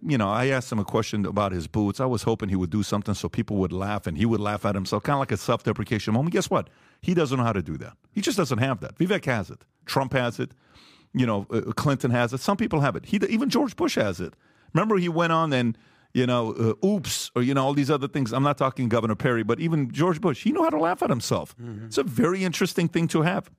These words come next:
Speaker 1: America likes that. He doesn't know how to do that, but at least he stayed very consistent. He shared his values. And America said, "No, man, you're not number one. Maybe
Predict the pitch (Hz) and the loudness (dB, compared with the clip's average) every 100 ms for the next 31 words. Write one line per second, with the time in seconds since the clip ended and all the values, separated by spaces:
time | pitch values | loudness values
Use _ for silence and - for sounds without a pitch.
0 | - 120 120 135 156 202 170 180 226 - | 0 2 4 4 2 0 0 0 -2 -2
1 | 113 85 - _ _ _ _ _ - 190 | -2 -2 -8 _ _ _ _ _ -6 0
2 | 196 147 139 131 117 104 147 170 135 139 | 0 0 2 2 0 0 0 0 2 2
3 | 127 190 160 - 110 135 120 120 139 143 | 2 0 0 0 -2 0 0 2 0 0
4 | 135 110 110 - 143 123 107 - 110 143 | -2 0 -2 -2 -2 0 0 2 2 0
5 | 123 120 107 113 139 - _ _ _ - | 0 0 2 -2 -6 -12 _ _ _ -2
6 | 165 170 170 180 - 170 165 123 110 123 | 2 2 2 -2 -2 0 0 2 2 2
7 | 131 131 131 120 120 233 240 - 143 139 | 2 0 0 0 0 -2 -4 -2 0 2
8 | 135 | 0